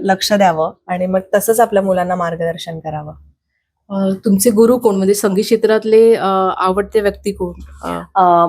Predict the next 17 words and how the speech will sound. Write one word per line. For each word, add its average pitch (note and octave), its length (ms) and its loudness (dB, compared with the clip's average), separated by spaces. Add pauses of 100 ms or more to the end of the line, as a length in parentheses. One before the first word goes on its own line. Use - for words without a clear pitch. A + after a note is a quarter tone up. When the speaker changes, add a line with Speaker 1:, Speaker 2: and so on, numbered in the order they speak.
(120)
Speaker 1:
माझे F#3+ 300 0
गुरु G#3 280 2
म्हणजे G#3 220 2
मी G#3+ 120 6
basically G3 500 2
कोल्हापूरची G3 540 -2
आहे F3+ 60 -4
माहेरची. E3+ 580 -8 (420)
तिकडे F#3 540 4
द्वारकानाथ F#3 500 0 (180)
पै, F#3+ 260 2 (120)
विनोद F#3 320 0
ठाकूर F#3+ 260 0
देसाई, F3+ 420 -2
शरद F#3 280 0
बेनाडीकर F3 600 0 (440)
या F3+ 480 6